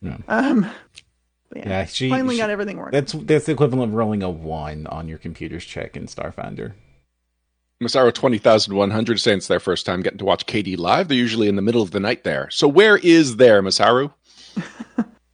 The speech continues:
Speaker 2: Yeah, where are you watching us from? Actually, that is one of the coolest parts, can I just say, about having a PaizoCon online. It's like the silver lining on this cloud, you know, of like, "Oh, we can't go in person," which sucks.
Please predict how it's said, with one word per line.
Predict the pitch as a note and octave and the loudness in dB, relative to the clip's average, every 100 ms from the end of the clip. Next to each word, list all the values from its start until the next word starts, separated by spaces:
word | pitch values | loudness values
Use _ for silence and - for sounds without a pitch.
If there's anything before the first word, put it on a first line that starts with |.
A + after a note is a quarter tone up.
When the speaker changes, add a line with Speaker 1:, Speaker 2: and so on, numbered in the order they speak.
| _ _ _ _ | _ _ _ _
Speaker 2:
Yeah, | - E4+ | -6 -4
where | D#4+ C4+ | -2 -2
are | |
you | D#4 | -2
watching | D#4+ E4+ E4+ | -6 -4 -4
us | A#3+ | -4
from? | G3 E3+ A#3+ - _ - - - | -6 -6 -8 -10 _ -20 -14 -8
Actually, | C4+ - E4 | -4 2 4
that | C#4+ F4 | 4 4
is | D4 | 4
one | D4+ | 2
of | C#4 | 2
the | B3 | 0
coolest | C#4 A#3+ G#3 | 2 4 4
parts, | - F#3 - - | 4 2 2 -4
can | G#3 | -4
I | G#3+ | -2
just | G3+ G3+ | -4 0
say, | G3 F#3+ G3 | 0 0 -2
about | G#3 G3 F3 | 0 2 0
having | F3+ F#3+ G3+ G#3+ | 0 0 0 -2
a | |
PaizoCon | G#3+ A3 A#3 A#3+ B3+ | 0 0 0 -2 0
online. | A#3+ B3 B3 B3 | 0 0 0 0
It's | A3+ | -2
like | G3 | -2
the | G#3 | -2
silver | - G3 F#3+ G3+ | 2 2 2 2
lining | F3 F3+ G3+ G#3 | 0 -2 -2 0
on | A3 | 0
this | A3 | -2
cloud, | - A3 A3 | -2 -2 0
you | A3 | 0
know, | A3 A3 | 0 0
of | A3 | 0
like, | A#3+ | 0
"Oh, | E4 E4+ | 0 -2
we | D#4 D#4+ | -4 -6
can't | - D4+ | -8 -6
go | D4+ D4+ | -2 0
in | |
person," | E4 D4+ A3+ G3 | 0 -2 -4 -6
which | - | -10
sucks. | - D#4 G#3+ - | -6 -2 -2 -2